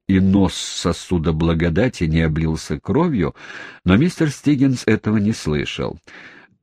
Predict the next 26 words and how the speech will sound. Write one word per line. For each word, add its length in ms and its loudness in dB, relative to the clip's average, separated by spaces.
«Не 140 6
знаете 500 0
ли 100 4
вы, 260 4
молодой 460 4
человек, — 720 0
прошептал 560 -2
мистер 400 -2
Стигинс, 600 0
придвигая 640 2
свой 640 0
стул 540 0
ближе 460 2
к 80 -8
Сэму, — 520 -4
не 120 4
оставил 520 0
ли 120 4
она 200 2
что-нибудь 720 -2
Эммануилу?» 1160 2
«Кто 260 0
он 160 0
такой?» — 380 -2
спросил 500 -2
Сэм. 380 -4